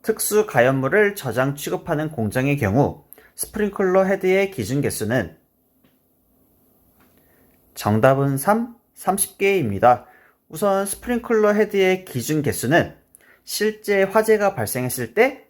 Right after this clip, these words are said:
개방될 것으로 예상되는 개수를 의미합니다. 이러한 기준 개수는 지하층을 제외한 층수가 십 층 이하냐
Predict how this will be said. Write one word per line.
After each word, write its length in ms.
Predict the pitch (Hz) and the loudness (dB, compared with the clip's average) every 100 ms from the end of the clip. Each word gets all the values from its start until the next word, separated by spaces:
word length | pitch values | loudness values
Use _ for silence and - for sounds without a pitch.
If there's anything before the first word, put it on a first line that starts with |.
| _ | _
개방될 640 | - 110 139 143 135 120 | -6 2 2 4 2 0
것으로 460 | - 127 147 180 165 | -2 -2 0 0 0
예상되는 680 | 95 127 123 120 175 220 - | -2 -2 -2 0 0 -2 -8
개수를 480 | - 101 - 143 170 | -14 -6 -2 2 4
의미합니다. 760 | 123 104 120 98 101 101 - _ _ - - _ | 2 2 0 2 2 2 0 _ _ -20 -20 _
이러한 500 | 156 190 190 190 185 | 0 4 4 2 -2
기준 280 | 185 127 156 | -6 -4 -2
개수는 500 | 139 - 131 170 - _ _ _ _ _ _ | -4 -4 0 0 -2 _ _ _ _ _ _
지하층을 680 | - - 180 185 - 196 190 | -8 2 4 4 0 0 0
제외한 600 | - 117 127 165 240 - _ | 2 2 4 4 4 -2 _
층수가 680 | - 196 190 147 131 90 - _ _ _ | -12 -10 -4 2 2 2 -8 _ _ _
십 360 | - - 196 _ | -18 -14 -14 _
층 440 | - 214 208 - - | -4 0 0 -2 -8
이하냐 580 | 113 120 113 127 95 - | -2 2 4 4 2 -2